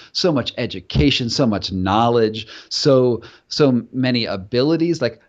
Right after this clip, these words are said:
hey, I can fly across the world in an airplane, right? I can, I can do all these crazy adventures, things that,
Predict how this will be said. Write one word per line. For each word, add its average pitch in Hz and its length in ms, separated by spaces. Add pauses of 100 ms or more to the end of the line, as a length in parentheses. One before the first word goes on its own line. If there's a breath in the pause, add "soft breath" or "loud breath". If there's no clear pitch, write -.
hey, 180 220
I - 140
can - 160
fly 104 280
across 147 360
the 156 80
world 156 340
in 110 80
an 151 120
airplane, 127 480
right? 151 180
I 143 180
can, 143 200 (240 loud breath)
I 147 80
can 151 160
do 165 180
all 151 120
these 131 160
crazy 139 360
adventures, 131 440
things 220 260
that, - 220